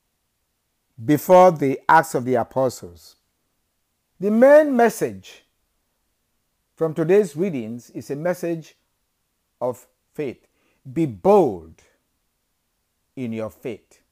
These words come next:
In the gospel reading of today, we know that when Jesus was killed,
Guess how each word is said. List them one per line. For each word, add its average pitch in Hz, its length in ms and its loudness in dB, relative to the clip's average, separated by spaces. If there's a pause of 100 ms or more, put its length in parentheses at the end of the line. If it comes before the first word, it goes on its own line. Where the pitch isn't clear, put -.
(580)
In 185 100 2
the 185 80 6
gospel 254 540 6
reading 196 320 0
of 147 160 -2
today, 127 460 -4 (1800)
we 156 100 -4
know 240 320 4
that 190 400 0 (200)
when 160 340 -4
Jesus 254 480 0
was 208 180 -4
killed, 156 560 -4